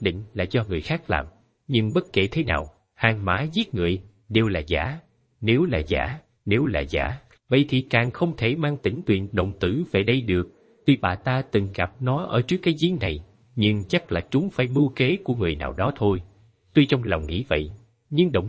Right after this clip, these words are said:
tác trên tay đã làm lộ sự yếu đuối của bà ta. Bà ta không lấy thứ kia ra, ngược lại còn khép hai viên gạch lại một lần nữa,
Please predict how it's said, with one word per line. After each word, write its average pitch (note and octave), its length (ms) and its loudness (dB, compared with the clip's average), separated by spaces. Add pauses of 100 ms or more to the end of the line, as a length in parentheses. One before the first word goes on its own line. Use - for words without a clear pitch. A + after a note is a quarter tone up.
tác E3 260 -2
trên A2 160 2
tay A2 240 0
đã B2+ 80 2
làm F2 280 0
lộ E2 180 2
sự G2 240 -2
yếu E3+ 200 0
đuối D#3+ 220 6
của A#2 100 0
bà - 180 -2
ta. G2+ 300 -2 (300)
Bà A2 140 2
ta B2+ 320 2
không D#3 280 0
lấy E3+ 180 4
thứ F#3+ 180 4
kia C3+ 220 4
ra, B2 320 0 (300)
ngược A#2+ 280 4
lại A2 160 4
còn A2+ 220 0
khép G3 220 0
hai D#3 240 2
viên C#3+ 240 0
gạch G#2 240 -2
lại G2 160 0
một G#2 200 -4
lần F#2+ 200 2
nữa, F#2+ 300 -2